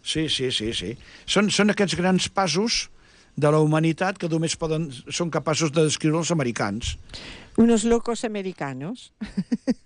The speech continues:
Speaker 1: No, de locos nada. Ellos, ellos saben perfectamente lo que fan. Lo, els americans,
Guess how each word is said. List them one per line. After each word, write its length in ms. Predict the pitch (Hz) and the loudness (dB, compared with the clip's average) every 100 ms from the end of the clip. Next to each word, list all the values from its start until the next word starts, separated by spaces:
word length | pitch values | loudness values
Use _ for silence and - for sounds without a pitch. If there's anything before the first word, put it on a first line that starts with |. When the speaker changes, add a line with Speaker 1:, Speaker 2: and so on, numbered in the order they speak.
| - | -12
Speaker 1:
No, 140 | 185 | -8
de 100 | 151 | -6
locos 320 | 160 226 170 | -6 -6 -8
nada. 240 | 120 107 82 | -8 -10 -6
Ellos, 300 | 139 160 - | -2 -2 -2
ellos 240 | 160 160 | -4 -4
saben 240 | - 135 117 | -4 -4 -4
perfectamente 600 | 120 113 113 104 107 107 | -6 -10 -8 -6 -6 -6
lo 100 | 101 | -10
que 140 | 101 | -10
fan. 240 | 87 - 92 | -12 -14 -14
Lo, 60 | 95 90 - - - | -14 -16 -20 -20 -14
els 140 | - 104 | -8 -2
americans, 560 | 120 120 143 151 - | 0 2 2 2 0